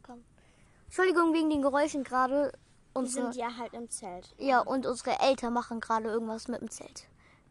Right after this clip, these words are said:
Speaker 1: Draußen mit dem anderen. Und ja, äh, wir haben zwei Zelte.
Speaker 2: Eins von unseren Eltern
Speaker 1: Und
Speaker 2: und
Speaker 1: eins
Speaker 2: das
Speaker 1: andere von uns.
Speaker 2: Ja.
Speaker 1: Naja,
Speaker 2: Wir
Speaker 1: aber
Speaker 2: wollten genau noch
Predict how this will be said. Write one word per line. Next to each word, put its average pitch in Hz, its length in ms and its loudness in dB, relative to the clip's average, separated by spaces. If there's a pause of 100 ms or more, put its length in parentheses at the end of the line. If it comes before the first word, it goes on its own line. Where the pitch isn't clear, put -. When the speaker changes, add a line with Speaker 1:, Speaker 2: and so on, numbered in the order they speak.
(120)
Speaker 1:
Draußen 233 420 -2
mit 233 100 -6
dem 226 100 -4
anderen. 214 500 -6
Und 302 160 0
ja, 202 220 2 (800)
äh, 294 220 4
wir 320 80 6
haben 320 200 4
zwei 302 300 6
Zelte. 262 540 -4 (800)
Speaker 2:
Eins 370 640 -2
von - 260 -8
unseren - 340 -16
Eltern 311 640 2 (180)
Speaker 1:
Und 302 220 -4
Speaker 2:
und 359 100 0
Speaker 1:
eins 349 200 6
Speaker 2:
das - 180 -10 (240)
Speaker 1:
andere 233 400 -4
von 330 460 2
uns. 214 440 -6 (220)
Speaker 2:
Ja. 262 160 -6 (440)
Speaker 1:
Naja, 320 160 6
Speaker 2:
Wir 359 60 6 (100)
Speaker 1:
aber 359 220 12
Speaker 2:
wollten 381 160 6
genau 330 260 2
noch 330 280 2